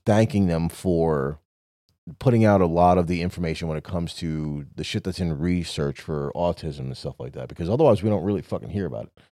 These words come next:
There's maybe two decent podcasts when it comes to, uh, research-based stuff that's going on in autism. So, and I've, you know, gave him credit for it.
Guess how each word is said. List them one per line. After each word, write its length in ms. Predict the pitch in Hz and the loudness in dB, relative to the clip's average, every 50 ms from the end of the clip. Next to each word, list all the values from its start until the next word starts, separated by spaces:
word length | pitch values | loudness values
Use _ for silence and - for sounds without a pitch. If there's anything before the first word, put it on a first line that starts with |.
| _ _ _ - | _ _ _ 4
There's 200 | 113 113 104 95 95 87 - _ _ _ _ _ _ _ - | 6 6 6 4 0 -4 -6 _ _ _ _ _ _ _ -4
maybe 540 | 92 95 92 98 104 110 117 123 127 123 110 | -2 -2 0 0 0 0 2 2 2 0 0
two 400 | - - - 135 139 143 147 135 | -2 0 2 4 4 6 4 2
decent 540 | 110 85 113 110 117 113 - 127 110 - | 2 2 2 2 2 2 0 -4 -6 -6
podcasts 640 | - 117 104 104 110 113 - - 127 120 120 120 - | -4 -2 0 0 0 0 0 0 0 2 0 0 0
when 80 | 123 120 | -2 -2
it 80 | 113 | -2
comes 320 | - - 131 123 123 117 - | 0 0 0 0 0 -2 -4
to, 440 | - - 123 120 120 120 117 117 - _ _ _ _ _ _ _ _ _ _ _ _ _ _ _ - | -4 -2 -2 0 0 -2 -2 -4 -8 _ _ _ _ _ _ _ _ _ _ _ _ _ _ _ -6
uh, 340 | 73 73 67 62 58 57 57 | -4 -2 -2 -2 -4 -6 -4
research-based 800 | 53 87 107 117 117 - 139 131 127 - - - 120 123 123 - | 0 4 4 4 4 4 4 2 2 2 2 2 2 2 2 0
stuff 180 | - 131 120 - | 2 2 2 2
that's 160 | - 120 - | 0 -2 -2
going 260 | - 127 127 123 127 123 | 0 2 2 4 4 4
on 160 | 123 127 131 | 4 4 4
in 80 | 127 | 4
autism. 540 | 104 98 120 123 117 - 151 - 135 139 - - _ _ _ - _ _ _ _ _ - - _ _ _ _ _ _ - | 4 6 6 4 6 4 2 2 2 0 -4 -6 _ _ _ -20 _ _ _ _ _ -20 -20 _ _ _ _ _ _ -8
So, 320 | - 120 110 101 95 92 | 0 4 4 6 6 6
and 80 | 95 104 | 6 4
I've, 300 | 123 160 156 107 - - | 4 4 2 2 0 -2
you 80 | 104 95 | 0 2
know, 240 | 87 87 92 101 - _ | 2 2 0 -2 -6 _
gave 200 | - 87 92 92 | 0 2 2 2
him 120 | 87 85 85 | 2 0 0
credit 340 | - - 107 98 104 92 - | 2 4 4 6 4 4 0
for 400 | - - 104 98 101 101 101 101 | 0 2 4 6 8 8 8 6
it. 120 | - - | 4 0